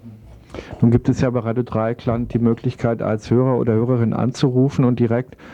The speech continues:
über die drei eins null zwei acht, äh, auf Sendung zu gehen und was direkt zu der Sendung zu sagen, die gerade läuft. Zum Beispiel auch Kritik zu äußern oder Lob.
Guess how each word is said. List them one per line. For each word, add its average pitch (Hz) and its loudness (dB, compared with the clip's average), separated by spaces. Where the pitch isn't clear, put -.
über 127 4
die 120 0
drei 113 0
eins 117 -4
null 113 2
zwei 107 0
acht, - -6
äh, - -6
auf 101 0
Sendung 139 0
zu 127 0
gehen 120 2
und 127 4
was 120 -2
direkt 120 -2
zu 131 2
der 117 2
Sendung 113 0
zu - 0
sagen, 110 0
die 110 -4
gerade 101 -2
läuft. 92 0
Zum 110 4
Beispiel 104 0
auch 107 -2
Kritik - -2
zu - 2
äußern 113 2
oder 101 2
Lob. 110 2